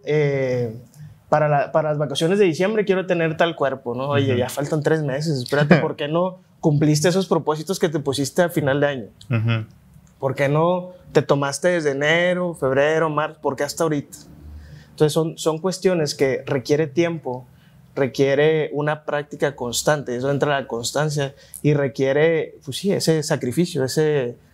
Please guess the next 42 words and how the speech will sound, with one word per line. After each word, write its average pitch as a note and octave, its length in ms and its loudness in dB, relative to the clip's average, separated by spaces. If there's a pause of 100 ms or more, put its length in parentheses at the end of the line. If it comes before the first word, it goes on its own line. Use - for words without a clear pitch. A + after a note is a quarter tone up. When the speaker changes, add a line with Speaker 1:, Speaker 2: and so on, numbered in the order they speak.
Speaker 1:
renunciar D3 840 2
a, C3+ 260 -4 (840)
y C3+ 80 -2
está B2+ 400 -2 (680)
pues, - 380 -6
difícil, C#3+ 420 4
¿no? E3 140 2
No D#3+ 100 6
sé, F#3+ 240 4
no A3 120 2
sé F#3+ 140 4
qué, - 340 2 (100)
no C#3+ 100 -2
sé E3 80 -2
qué D#3+ 80 2
opinen E3 320 2
ustedes, E3+ 480 2
pero C#3+ 240 2 (260)
Speaker 2:
Y, E3 100 4
y - 40 4
es, F3+ 160 -4
y F3+ 80 -2
me E3+ 100 4
lleva G3+ 180 2
a - 20 4
mí G#3+ 100 0
a G3 260 2
otra D3+ 240 0
palabra, D3 300 0
otro C#3 160 -12
concepto C#3 400 -2
que C3+ 80 0
es B2 100 0
también B2+ 280 0
como C#3 160 2
el A2 100 0
tema B2+ 140 0
del B2 100 2
autocontrol G2+ 640 -2 (420)
o A#2 440 4
la, G#2+ 300 2
la, A#2+ 160 4